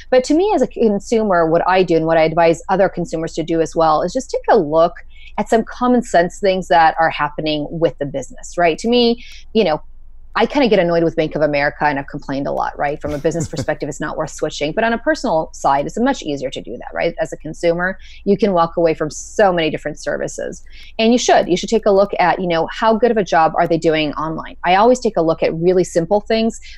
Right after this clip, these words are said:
Speaker 1: that every single person can do. I always look at a company's copyright notice, believe it or not. If you go onto their website and you look in the footer of the page, and if they don't have a copyright with a current year date, which a lot of companies still don't, that's, like, an immediate red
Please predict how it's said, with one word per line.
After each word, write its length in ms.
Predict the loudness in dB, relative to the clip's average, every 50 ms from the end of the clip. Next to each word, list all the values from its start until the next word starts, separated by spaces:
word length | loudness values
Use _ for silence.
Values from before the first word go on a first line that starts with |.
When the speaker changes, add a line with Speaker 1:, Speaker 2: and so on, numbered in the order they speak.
| -6 -2
Speaker 1:
that 160 | 0 0 2 2
every 220 | 2 4 4 4
single 260 | 2 2 0 0 0 0
person 340 | 0 0 -2 -2 -2 -6
can 160 | -6 -6 -6 -4
do. 280 | -2 -2 -2 -2 -2 -4 -2
I 140 | 0 2 4
always 260 | 4 4 4 4 2
look 280 | 2 4 4 2 2 -2 -4 -2
at 260 | 0 0 0 0 -2
a 60 | -4
company's 420 | -2 -4 -4 -4 -4 -4 -4 -6 -6
copyright 680 | -4 -4 -4 -4 -4 -4 -6 -4 -6 -6 -8 -12 -18 -16 -12 -8
notice, 320 | -6 -4 -4 -4 -6 -10
believe 240 | -8 -8 -8 -6 -6
it 60 | -6
or 80 | -6 -6
not. 300 | -6 -8 -8 -10 -10 -12 -16 -18 -18 -16 -14 -8
If 100 | -4 -2
you 80 | 0 2
go 140 | 4 4 4
onto 240 | 4 2 2 2 4
their 160 | 4 4 4
website 440 | 2 2 0 2 2 2 2 2 2
and 120 | 0 0
you 60 | 0 0
look 160 | 0 -2 -2
in 60 | -6
the 60 | -6
footer 360 | -4 0 0 2 2 4 2
of 80 | 2 0
the 80 | -2 -8
page, 420 | -4 -2 0 0 0 -2 -6 -12 -16 -16 -16 -16 -8 -2
and 100 | -2 0
if 80 | 2 4
they 100 | 4 4
don't 240 | 4 4 2 0
have 200 | -2 0 0 0
a 80 | 0 0
copyright 580 | -2 0 -2 0 2 2 2 4 4 4 2 2
with 140 | -2 -6
a 40 | -6
current 360 | -6 -2 0 0 0 0 -4
year 260 | -6 -4 0 0 0 2
date, 260 | 4 2 2 2 0
which 160 | -2 -6 -4
a 60 | -2
lot 200 | 0 0 0 0
of 100 | 0 -2
companies 320 | -6 -10 -8 -8 -8 -8 -6
still 260 | -4 -2 -2 -4 -4 -4
don't, 340 | -4 -4 -2 -2 -4 -6 -8 -14 -18 -18 -16 -16 -10 -4
that's, 180 | -2 0 2 2
like, 140 | 2 2 2
an 100 | 2 2
immediate 400 | 2 2 0 0 2 2 2 2
red 120 | 4 2